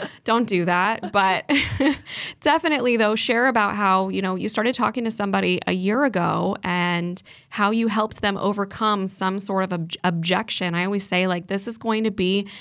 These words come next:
Speaker 2: your feel-good ending to the movie, right? Like, that's the part, people love that part of the movie.
Speaker 1: Mm-hmm.
Speaker 2: And so this is the part that you're sharing, um, and you're, you're giving them that. And it may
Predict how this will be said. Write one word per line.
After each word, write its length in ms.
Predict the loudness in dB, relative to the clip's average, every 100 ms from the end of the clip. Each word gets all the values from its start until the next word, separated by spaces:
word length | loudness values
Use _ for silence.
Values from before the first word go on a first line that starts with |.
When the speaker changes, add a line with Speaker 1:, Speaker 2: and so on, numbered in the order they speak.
| -16 -2
Speaker 2:
your 160 | -2
feel-good 720 | -2 -2 2 2 2 2 2 0
ending 360 | -2 0 -2
to 100 | -2
the 80 | -4
movie, 400 | -4 -2 -2 -2
right? 400 | 0 0 0 0
Like, 220 | -2 -4
that's 260 | -2 -2 -4
the 100 | -10
part, 300 | -4 -6 -4
people 340 | -8 -6 -6
love 280 | -2 -2 -2
that 200 | -4 -6
part 300 | -4 -6 -6 -16 _
of 120 | -6
the 60 | -4
movie. 480 | -4 -4 -4 -8 -8
Speaker 1:
Mm-hmm. 340 | -8 -6 -6 -8 -12 -10
Speaker 2:
And 160 | -6 -4
so 500 | 0 2 2 2 0
this 180 | -2 -2
is 120 | -2
the 80 | -4
part 200 | -4 -6
that 80 | -4
you're 140 | -8
sharing, 500 | -6 -4 -4 -4 -8 -8
um, 300 | -8 -8 -8
and 120 | -8
you're, 120 | -8 -10 -10
you're 100 | -10
giving 380 | -6 -6 -4 -4
them 160 | -4 -4
that. 220 | -4 -4
And 140 | -4 -4
it 160 | -6
may 500 | -4 0 2 2 0